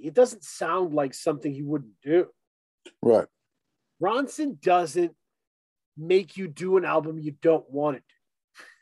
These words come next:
Speaker 2: Right.
Speaker 1: He seems to find the most pop instinct in you and pull it out. Does
Speaker 2: Yeah.
Speaker 1: that make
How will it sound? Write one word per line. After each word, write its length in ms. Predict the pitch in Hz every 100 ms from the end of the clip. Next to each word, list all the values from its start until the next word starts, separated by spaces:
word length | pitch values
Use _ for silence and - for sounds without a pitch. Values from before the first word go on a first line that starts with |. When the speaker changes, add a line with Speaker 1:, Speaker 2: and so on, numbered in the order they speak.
| -
Speaker 2:
Right. 280 | 120 98 - _ _ _ _ _ _ -
Speaker 1:
He 80 | 220
seems 280 | 330 330 -
to 80 |
find 540 | 190 - 196 208 233 190
the 120 | 185
most 320 | 170 175 -
pop 320 | - 180 170 -
instinct 540 | 180 175 - 170 156 _
in 240 | 208 214 185
you 220 | 151 113 _ _ _ _ _ _ -
and 180 | 143
pull 280 | - 180 160
it 60 | 143
out. 180 | 135 - - _ _ _ _ _ _
Does 80 | 123
Speaker 2:
Yeah. 60 | 113
Speaker 1:
that 120 |
make 60 | 143